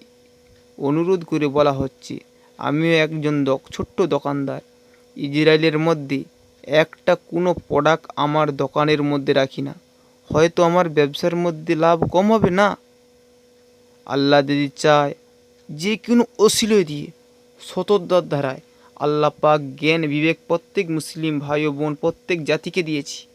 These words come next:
আমরা ভাবছি আমাদের বুদ্ধি ব্রেনের দ্বারা আমাদের হয়তো অর্থর মধ্যে লাভ আমার বা আমার কম হবে না। আল্লাহ পাকের ভাণ্ডার এক বিন্দু পরিমাণ কিছু মাল অর্থর মধ্যে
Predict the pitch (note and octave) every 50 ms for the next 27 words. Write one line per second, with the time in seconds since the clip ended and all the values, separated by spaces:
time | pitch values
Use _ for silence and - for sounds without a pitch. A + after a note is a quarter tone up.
0 | _ _ _ _ _ _ _ _ _ _ _ _ _ _ _ _ _ _ _ -
1 | - B2+ C3+ C#3+ D3+ D#3 D#3 D3 C#3 D3 C#3+ C#3+ C#3 C#3+ D3+ D3+ D3 D3+ D3+ D#3
2 | D3 C#3 C3+ C#3 D3 D3 C#3+ C#3 C#3+ D#3 D#3 D3 C3+ B2+ C#3+ C#3 D3 D#3 D#3+ E3
3 | E3 D3 C#3 D3 C#3+ C#3+ C#3+ - - _ _ _ _ _ _ _ - C#3+ C#3+ D3
4 | D3+ D#3 D#3 D3 D3+ D#3 D3+ D3+ D3+ D3 - - - G2 - - _ - - F#3
5 | E3+ E3+ E3+ E3 D#3 C#3+ C#3+ D3 D3 D3 _ _ _ _ _ - C#3 C#3+ C#3+ D3
6 | D3 D3+ D3+ D3+ D3+ D3+ C#3+ C#3+ D3 C#3+ D3 D3 C#3+ C#3+ - - C#3+ D3 D3+ D3
7 | D3+ D3 D3 D3 D3 D3 D3+ D3+ - - _ _ _ _ _ _ _ _ _ _
8 | _ _ _ _ _ _ - C3+ C#3 C#3+ C#3+ C#3+ - D3 D3 C#3 - D#3 C#3+ C#3
9 | C#3 C#3+ D3 D3 C#3+ C#3 C#3+ - - _ - - D#3 D#3+ E3 E3+ D3 C#3+ C3+ C3
10 | E3 G3 A3 A3+ A3+ A3 G#3 A3 - - D#3+ D#3 D3+ D3 D3+ D3+ D#3+ E3 F3 F#3
11 | - _ _ _ _ - E3+ E3 - - F3 D#3+ D#3 D3+ D3+ D#3 - _ C#3 D#3+
12 | D#3 - _ - - G3+ F#3+ F3 F3 F3 D#3 D#3+